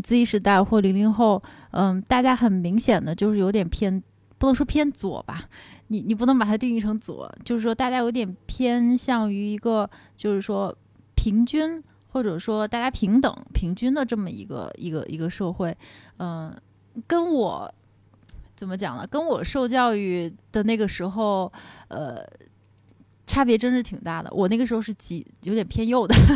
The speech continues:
<laughs> 就我毕竟生活在一个就是，呃，我，我受教育的时候是，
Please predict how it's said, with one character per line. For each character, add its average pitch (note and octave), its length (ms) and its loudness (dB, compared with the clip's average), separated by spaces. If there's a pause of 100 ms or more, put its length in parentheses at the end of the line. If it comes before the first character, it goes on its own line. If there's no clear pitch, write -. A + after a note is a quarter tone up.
(120)
<laughs> - 400 -10
就 A3 200 0 (220)
我 G#3+ 80 -4
毕 A3 140 2
竟 D4 160 2
生 C#4 220 4
活 C4 120 6
在 A#3+ 200 4
一 A3 120 0
个 G#3+ 220 -2
就 G#3+ 220 -2
是， - 260 -10
呃， - 260 -6
我， D3+ 160 -8
我 F#3 180 2
受 B3 200 4
教 A3+ 240 6
育 G#3 80 2
的 F#3 140 0
时 - 120 -6
候 F#3+ 240 0
是， F#3 400 -4